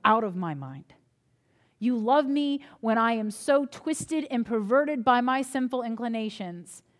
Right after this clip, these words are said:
that you inspire me to love others. That is what the gospel has been telling us all along. And when people twist it and use it as a,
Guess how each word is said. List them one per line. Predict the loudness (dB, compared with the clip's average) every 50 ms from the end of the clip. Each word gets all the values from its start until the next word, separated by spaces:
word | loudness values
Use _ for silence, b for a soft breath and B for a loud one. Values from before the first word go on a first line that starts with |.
| b b b b b b
that | 2 2 4
you | 4 2 2
inspire | 2 0 -2 -4 -6 -10 -4 2 6 6 6 6 4 4 2
me | 2 0 0 -2 -4 -6 -10 b b b 2
to | 2 2
love | 4 4 2 4 2
others. | 0 -2 -2 -8 -16 -20 -20 -20 -20 -20 _ _ _ _ _ _ _ _ _ _ _ _ _ _ _ _ _ _ _ _ _ _ 0
That | 4 4 4 4 2
is | -2 -4 -6
what | -8 -8
the | -6 -4
gospel | -4 -2 -4 -4 -6 -8 -10 -8
has | -8 -8
been | -10 -10 -12
telling | -10 -10 -10 -8 -8 -8 -8
us | -8 -8 -8
all | -8 -8 -8
along. | -10 -10 -10 -10 -10 -12 -14 _ _ _ _ _ _ _ _ _ _ _ _ _ _ _ _ _ _ _ _ _ _ _ _ _ _ b b b b b b
And | 0 2 2
when | 2 0 0
people | 0 -2 -2 -2 -2 -6
twist | -6 -4 -4 -4 -4 -2 -2
it | -2 -2 -2 -2 B B B B B
and | 0 2 2
use | 4 2 2 2 2 4
it | 4 4
as | 4 4 2
a, | 0 0